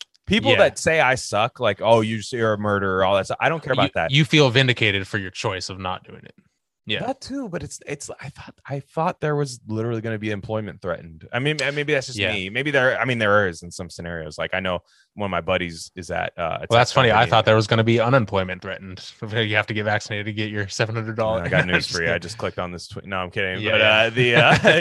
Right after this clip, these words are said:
Speaker 1: yeah.
Speaker 2: <laughs> Yeah.
Speaker 1: The
Speaker 2: Sent, uh,
Speaker 1: yeah.
Speaker 2: yeah.
Speaker 1: But now
Speaker 2: Yeah.
Speaker 1: I will say, you're saying that, you know, they have another way to, to get at us. It's not over. I'm just saying, as of now, I was,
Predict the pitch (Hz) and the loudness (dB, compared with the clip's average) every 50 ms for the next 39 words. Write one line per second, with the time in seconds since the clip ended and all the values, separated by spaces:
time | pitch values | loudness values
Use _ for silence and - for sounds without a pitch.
0 | 151 175 165 156 - - 208 190 151 190 175 170 180 143 - - 104 - - 160 | 4 2 2 0 -2 -4 -6 -4 -2 -2 0 2 2 0 0 -4 -8 -8 -8 -6
1 | 151 135 - - 185 185 185 113 107 - - - - - - 135 127 123 117 117 | -6 -6 -2 0 2 2 2 0 -2 -6 -8 -8 -8 -6 -2 0 0 2 2 2
2 | 104 85 117 123 127 117 107 95 - 143 135 202 165 - - - - 104 104 - | 0 0 0 2 2 2 2 2 4 6 6 6 6 4 2 -6 -16 -18 -18 -20
3 | _ _ _ _ - 160 156 151 147 139 135 95 95 - 135 135 135 - - 202 | _ _ _ _ -4 0 2 4 4 4 4 2 2 2 0 -2 -4 -2 2 4
4 | 180 101 82 82 - 78 101 101 104 101 - 120 120 113 98 92 90 92 92 78 | 4 4 2 -2 -8 -10 -8 -8 -6 -6 -4 -2 -2 -2 -2 -4 -6 -8 -10 -10
5 | 85 98 98 92 90 87 85 95 95 110 107 107 107 107 110 107 113 113 110 117 | -10 -10 -6 -4 -4 -2 -2 -2 0 0 0 0 0 -4 -4 -4 -4 -4 -2 0
6 | 117 113 110 113 113 113 113 113 110 - _ _ _ - 123 113 120 117 113 110 | 0 0 0 0 0 0 -2 -2 -4 -8 _ _ _ -14 -8 -6 -2 0 0 2
7 | 107 107 110 107 - - - - - 95 92 101 113 123 131 123 120 113 - 107 | 2 0 -2 -4 -6 -8 -16 -16 -10 -6 -2 -2 0 0 0 0 -2 -2 -2 -4
8 | 104 117 131 139 131 - - 127 113 107 101 104 107 101 101 90 95 95 95 95 | -4 -4 -6 -8 -10 -6 -4 -4 -4 -2 -2 -4 -4 -6 -8 -10 -10 -6 -4 -2
9 | 95 87 80 78 78 78 80 - - _ 101 120 127 123 117 95 | -2 -2 -2 -4 -6 -8 -10 -12 -8 _ 4 4 4 4 2 -4